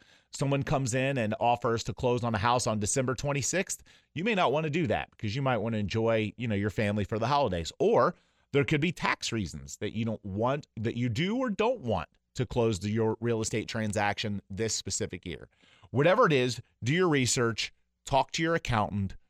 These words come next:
talk to your agent, and when an offer shows up, have an idea of what you want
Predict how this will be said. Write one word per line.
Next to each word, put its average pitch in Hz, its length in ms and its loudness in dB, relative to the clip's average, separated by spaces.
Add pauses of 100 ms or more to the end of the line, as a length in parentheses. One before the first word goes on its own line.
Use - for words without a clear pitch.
(140)
talk 139 280 2
to 170 80 -2
your 165 140 0
agent, 92 460 -2 (280)
and 110 120 0
when 120 140 0
an 113 80 0
offer 139 340 2
shows 147 380 0
up, 104 240 2 (220)
have 127 260 4
an 175 180 0
idea 117 680 2
of 101 160 0
what 104 240 0
you 113 160 -2
want 95 360 -4